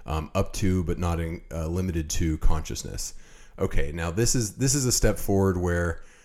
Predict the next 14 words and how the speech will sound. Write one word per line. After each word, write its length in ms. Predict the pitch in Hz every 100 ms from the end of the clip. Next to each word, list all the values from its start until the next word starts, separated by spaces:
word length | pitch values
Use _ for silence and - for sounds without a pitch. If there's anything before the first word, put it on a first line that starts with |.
| -
this 220 | 92 92 -
isn't 440 | 104 107 101 95 -
just 400 | 95 92 87 -
simply, 600 | - 92 - 87 85 78 -
um, 220 | 85 82
something 320 | - 87 87
that 140 | 82 -
can 120 | 85
train 280 | - 87 80
itself 360 | - 82 80
on 100 | 80
a 40 | 76
specific 500 | - - 87 85 -
task. 520 | 85 85 85 -